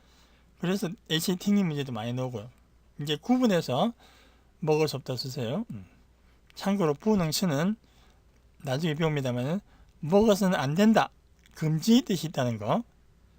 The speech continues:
예. 그런 말은 자주 할 때 드물잖아요. 이제 추와 관련된 것이었고, 그다음에 일곱 번째부터는 또 뭐 다양하게 해보겠습니다. 뭐 기본적으로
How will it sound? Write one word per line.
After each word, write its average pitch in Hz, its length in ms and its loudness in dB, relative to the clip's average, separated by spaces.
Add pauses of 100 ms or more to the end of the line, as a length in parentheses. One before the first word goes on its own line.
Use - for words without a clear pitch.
(360)
예. 113 180 -12 (840)
그런 160 180 -2
말은 185 580 0
자주 165 320 -2 (300)
할 - 200 -8
때 196 160 0
드물잖아요. 170 540 0 (2250)
이제 147 440 -2
추와 196 380 2
관련된 135 400 -4
것이었고, 127 480 -6
그다음에 156 300 0
일곱 196 240 2
번째부터는 151 680 -4 (540)
또 131 160 -6 (720)
뭐 139 160 -10
다양하게 139 420 -4
해보겠습니다. 139 680 -6 (880)
뭐 143 140 -10
기본적으로 202 540 0